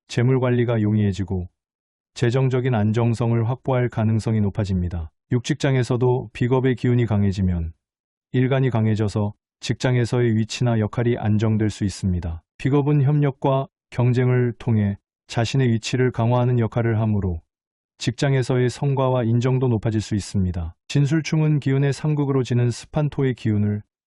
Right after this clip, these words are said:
술은 건조한 토의 기운을 가지고 있어 서로 상극 관계에 있습니다.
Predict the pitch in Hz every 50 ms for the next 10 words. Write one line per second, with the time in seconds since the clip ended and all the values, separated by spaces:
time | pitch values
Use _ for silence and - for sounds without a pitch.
0 | _ _ _ _ - - - 170 160 160 156 143 139 131 131 123 127 131 131 131
1 | 135 127 - - 151 147 143 131 - 135 127 127 131 127 123 - 117 107 107 113
2 | 117 113 104 - - - 101 98 - - - - 139 135 135 131 123 - - 151
3 | 143 143 - - 117 110 107 107 107 113 110 107 101 - - - 101 92 90 87
4 | 87 82 80